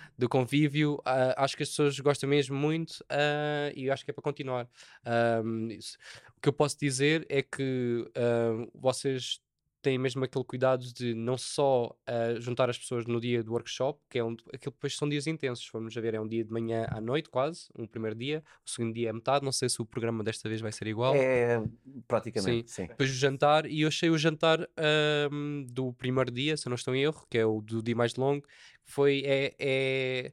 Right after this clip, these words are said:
Speaker 1: é muito necessário para também as pessoas ligarem-se e
Speaker 2: Sim,
Speaker 1: estarem
Speaker 2: sim,
Speaker 1: lá
Speaker 2: sim,
Speaker 1: em,
Speaker 2: sem dúvida.
Speaker 1: em, por exemplo, eu senti-me numa mesa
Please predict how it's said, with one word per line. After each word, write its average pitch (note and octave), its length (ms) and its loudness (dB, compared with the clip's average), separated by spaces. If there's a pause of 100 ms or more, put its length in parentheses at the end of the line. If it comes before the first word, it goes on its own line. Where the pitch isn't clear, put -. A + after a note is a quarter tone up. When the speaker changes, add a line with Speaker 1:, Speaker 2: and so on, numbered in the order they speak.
(260)
Speaker 1:
é C3 40 -2
muito C#3+ 220 2
necessário D#3+ 580 4
para E3 300 0
também E3 180 0
as D#3 60 -4
pessoas E3 420 0
ligarem-se D3+ 680 2 (120)
e - 100 -6
Speaker 2:
Sim, D3 80 2
Speaker 1:
estarem B2+ 200 6
Speaker 2:
sim, B2+ 40 4
Speaker 1:
lá B2+ 80 6
Speaker 2:
sim, B2+ 120 4
Speaker 1:
em, C#3 60 2
Speaker 2:
sem B2 200 -4
dúvida. A#2+ 220 2
Speaker 1:
em, B2 180 -2
por - 260 -18
exemplo, C#3+ 160 2
eu C#3+ 60 4
senti-me D#3+ 320 2
numa D#3 200 4
mesa F3 520 0